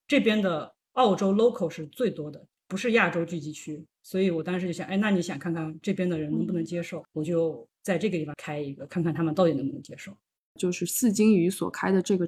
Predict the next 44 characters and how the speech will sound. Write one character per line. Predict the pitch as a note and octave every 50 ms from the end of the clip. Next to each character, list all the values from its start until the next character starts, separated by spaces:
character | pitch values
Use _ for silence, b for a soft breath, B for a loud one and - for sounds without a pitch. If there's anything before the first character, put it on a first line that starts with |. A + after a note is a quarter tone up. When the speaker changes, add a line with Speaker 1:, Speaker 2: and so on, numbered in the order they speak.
| - -
Speaker 2:
区 | - - G#3+ A3 A#3
域 | B3+ B3 F#3+
大 | E3 - G3+ F3+ F3
概 | - E3+ E3+
是 | - - F#3
一 | E3 D#3+
个 | E3
什 | E3 -
么 | D3 D3
样 | E3+ E3+
的 | D#3+ D3
区 | - - - E3
域？ | D#3 D#3
它 | - - F#3+ F#3+ F#3+ -
位 | A3 G#3 F#3
于 | E3+ E3+ E3+
墨 | F3+ F#3 F3+
尔 | F3+
本 | - -
的 | D#3 D#3
哪 | D#3 D#3 - -
个 | - -
地 | - G3 -
方？ | - - - - - _
Speaker 1:
位 | - G3+ G#3+ G#3+ G#3
于 | F#3+ F3+ F3+ F3
墨 | F#3+ G3 F#3+
尔 | F#3 E3+
本 | F3 D#3+ D3 C#3+ C#3
的 | D#3+ D#3 D3+ D3+ D3+ D3 D3 D3+ D3
东 | - A3 A3
南 | G#3 F#3 F#3 F3+
边， | F#3+ G3+ G3+ G#3 G3+ G3+ - _ _ _ _ _
然 | - -
后 | - - - E3 D#3+
是 | D#3+ - - F#3+ F3
一 | E3+ E3
个 | E3 E3 D#3+ D#3
老 | D3+ D#3+ D#3
牌 | D3 - F3 F3+
的 | F3+
富 | F3 - - G#3+
人 | F3 D#3 D3+
区， | D3 - - D3+ - -